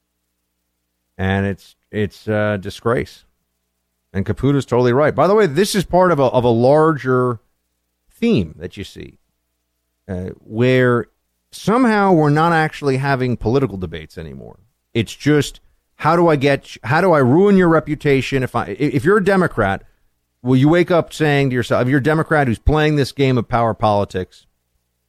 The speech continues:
you're not making the case for how terrible Trump is doing in the economy. Economy's good. Good luck with that, right? Just imagine if we had had somebody with Trump's approach to, say,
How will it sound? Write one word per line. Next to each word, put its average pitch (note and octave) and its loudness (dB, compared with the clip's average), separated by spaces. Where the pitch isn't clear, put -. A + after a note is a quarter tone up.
you're B2+ 2
not G#3+ 2
making A#3+ 2
the D3 0
case A#2+ -2
for A2 0
how B2 0
terrible B2+ 2
Trump B2 -2
is G#2 -4
doing B2+ 0
in B2+ 0
the B2+ 0
economy. D#3 -2
Economy's A#3 0
good. D4+ 0
Good G3+ 2
luck G#3+ 2
with A#2+ 2
that, F#3 0
right? C#3 -2
Just D3+ -4
imagine C#3 0
if A2+ -2
we C#3 0
had B2+ 2
had C3 0
somebody B2+ -6
with A2 -12
Trump's D3+ 0
approach D3 0
to, A2+ -8
say, A2+ 2